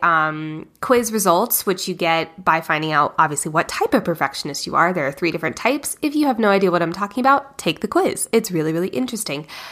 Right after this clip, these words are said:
But you also get, in addition to learning what type you are, and a little bit of, like, a background of what the type is and what the struggles and what the, um, the strong suits are of that type, you also get a next step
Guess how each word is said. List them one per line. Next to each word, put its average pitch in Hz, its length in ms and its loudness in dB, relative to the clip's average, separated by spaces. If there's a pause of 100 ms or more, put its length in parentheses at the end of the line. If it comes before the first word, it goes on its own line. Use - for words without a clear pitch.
(360)
But 226 220 4
you 226 100 4
also 220 300 4
get, 180 460 2
in 190 80 0
addition 180 380 -2
to 170 120 -4
learning 160 300 -2
what 156 120 -4
type - 300 -8
you 165 140 -8
are, 147 320 0 (340)
and 170 160 0
a 170 60 2
little 160 160 2
bit 156 160 0
of, 156 120 -2
like, 156 220 -2
a 143 240 -4
background 151 460 0
of 156 80 -10
what - 180 -2 (240)
the 170 140 0
type 156 320 -6
is 240 440 4
and 170 140 -2
what 165 160 -4
the - 60 -14
struggles 196 560 2
and 170 100 -2
what 160 160 -6
the, 165 140 -4 (140)
um, 151 480 -2
the 170 320 -8
strong 214 300 2
suits 214 360 -4
are 185 200 2
of 175 220 -4
that 160 200 -2
type, 185 340 -2 (280)
you 202 140 -2
also 185 300 0
get 196 440 0
a 160 440 -6 (340)
next 185 640 0
step - 560 -4